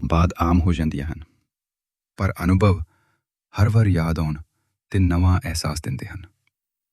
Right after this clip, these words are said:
ਤੁਸੀਂ ਆਪਣੇ ਫੋਨ ਤੋਂ ਉਕਤਾ ਸਕਦੇ ਹੋ, ਪਰ ਜਿਸ ਥਾਂ ਤੁਸੀਂ ਗਏ ਸੀ, ਜਿਸ ਸੰਘਰਸ਼ ਤੋਂ ਤੁਸੀਂ ਗੁਜ਼ਰੇ ਸੀ, ਉਸ ਦੀ ਕਹਾਣੀ ਤੁਸੀਂ ਬਾਰ-ਬਾਰ ਜੀ ਸਕਦੇ ਹੋ। ਇਸ ਨਿਯਮ ਦਾ ਇੱਕ ਹੋਰ ਗਹਿਰਾ ਸੱਚ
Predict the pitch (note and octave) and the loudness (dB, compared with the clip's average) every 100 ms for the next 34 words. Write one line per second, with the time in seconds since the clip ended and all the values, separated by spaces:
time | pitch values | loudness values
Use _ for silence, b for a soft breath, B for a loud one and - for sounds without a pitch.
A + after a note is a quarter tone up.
0 | _ _ C3 A#2 C#3+ D3 - G#2+ G#2+ A2+ | _ _ 2 4 4 4 4 6 6 6
1 | G#2 F2 E2 D#2 - E2 - _ _ _ | 4 0 -4 -6 -10 -14 -18 _ _ _
2 | _ _ _ _ - F2 A2+ - A#2+ A#2 | _ _ _ _ -4 0 0 2 2 2
3 | G#2 G2 D#2+ E2+ - E2+ - _ _ _ | 0 0 0 -2 -2 -8 -12 _ _ _
4 | _ G2 C3+ - C3+ B2 - B2 A2+ A2 | _ 0 0 4 6 6 4 2 2 2
5 | G2 F2+ F#2 F#2 - D2 - _ _ _ | 2 2 4 4 2 -6 -12 _ _ _
6 | _ _ _ F#2 E2+ F#2+ - D#2+ F2 F#2+ | _ _ _ -4 0 0 0 2 4 4
7 | - E2 D#2 D2+ _ _ - E2+ F2 F2+ | 2 -2 -4 -8 _ _ -8 -2 2 2
8 | F#2 E2 D#2 D2+ D#2 - - - F2 - | 0 -2 -4 -4 -6 -8 -12 -14 -14 -18
9 | _ _ _ _ _ _ _ _ - D3 | _ _ _ _ _ _ _ _ -2 0
10 | - A#2+ B2 C3+ C3+ - A2+ F#2+ G2+ A#2 | 4 6 8 6 4 2 0 0 2 2
11 | B2 G2+ G2 G#2 F#2+ F2+ - | 2 4 4 4 2 -2 -2